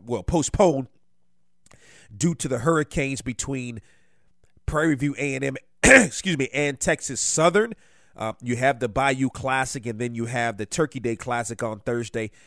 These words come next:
as, uh, Alabama State's gonna host Edward Waters. But essentially, the season ends on the Saturday before Thanksgiving. A-, and, you know, so, I mean, we had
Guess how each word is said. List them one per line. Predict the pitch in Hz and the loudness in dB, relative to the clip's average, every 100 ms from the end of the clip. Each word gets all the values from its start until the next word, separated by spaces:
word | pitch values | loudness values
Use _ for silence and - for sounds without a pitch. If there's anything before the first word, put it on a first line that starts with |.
| - - | -20 -16
as, | 90 101 101 | -8 -6 -4
uh, | 104 | -4
Alabama | 78 120 110 107 | -2 -2 -2 -6
State's | 110 120 101 | -8 -10 -10
gonna | - 98 | -10 -8
host | 110 113 - 123 | -6 -6 -8 -6
Edward | 117 107 95 | -6 -6 -6
Waters. | 107 117 113 | -2 -2 -2
But | 123 | -4
essentially, | 139 - - 240 247 185 139 117 - _ _ _ _ _ _ _ _ _ | -2 -2 0 0 2 -2 0 -2 -8 _ _ _ _ _ _ _ _ _
the | 117 | -6
season | - 196 180 156 | -2 0 0 -2
ends | 151 147 147 143 135 - - | -4 -2 0 -2 -6 -12 -12
on | 123 135 131 127 123 - _ _ _ _ | -10 -8 -8 -8 -10 -12 _ _ _ _
the | 104 104 123 123 120 120 120 113 - | -10 -4 -2 -2 -2 -4 -4 -6 -8
Saturday | - - 165 196 190 127 104 95 101 - _ _ _ - 113 | -8 -2 4 6 6 2 -4 -8 -12 -16 _ _ _ -20 -6
before | 95 135 - - 233 240 123 76 - _ _ _ | 0 0 -2 4 8 8 6 -2 -12 _ _ _
Thanksgiving. | - 139 127 - 147 131 90 71 | -8 -6 -6 -2 2 2 -2 -8
A-, | 113 117 | -8 -4
and, | 131 127 - _ _ | -4 -4 -10 _ _
you | 131 | -2
know, | 143 123 120 - | 0 0 -2 -10
so, | 131 - 196 - | -8 -2 0 0
I | 143 | -2
mean, | 147 131 | -2 -2
we | 123 190 196 | -2 -2 0
had | 156 156 151 143 143 | 2 4 4 4 0